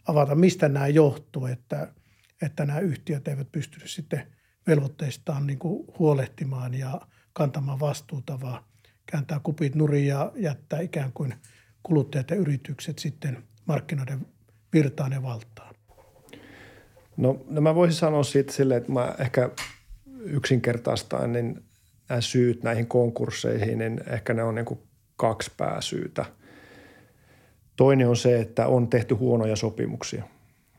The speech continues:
Speaker 2: Eli sähkön vähittäismyyjät, a-, aikaisempina vuosina eivät osanneet hinnoitella siihen sähkön myyntiin liittyviä riskejä siihen, siihen kuluttajan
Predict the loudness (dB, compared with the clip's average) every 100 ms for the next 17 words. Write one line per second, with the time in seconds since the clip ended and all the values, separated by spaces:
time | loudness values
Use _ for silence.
0 | -4 -2 0 0 -2 -4 0 0 2 2
1 | 2 4 2 2 -2 0 -2 -4 -2 -2
2 | -4 -12 _ _ _ _ _ _ _ -12
3 | -12 -6 -2 0 0 -2 -4 0 2 4
4 | 4 4 4 2 2 2 2 2 0 0
5 | 2 2 2 0 -2 -8 -4 2 4 4
6 | 2 -2 -2 0 0 -2 -8 -20 -16 -8
7 | -4 -2 -2 0 0 0 -2 0 2 0
8 | 0 -2 -2 -2 -2 0 0 0 0 -2
9 | -6 -6 -6 -6 -6 -6 -8 -8 -6 -4
10 | -6 -4 -4 -4 -2 -2 -2